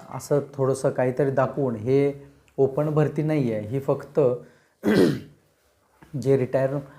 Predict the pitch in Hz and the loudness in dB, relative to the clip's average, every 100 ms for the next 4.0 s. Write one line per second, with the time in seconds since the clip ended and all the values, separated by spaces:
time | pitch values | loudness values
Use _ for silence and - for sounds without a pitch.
0 | - - 120 131 135 131 127 135 127 131 | -16 -8 -4 -2 -2 -2 -2 -4 -4 -2
1 | 127 127 123 131 127 131 127 131 127 139 | -2 0 0 -2 -2 -4 -4 -2 -2 -2
2 | 139 - _ _ _ - 120 117 120 131 | -4 -18 _ _ _ -4 -2 0 0 0
3 | 131 131 131 131 139 123 123 120 120 | 0 0 -2 -4 -4 -4 -4 -2 -2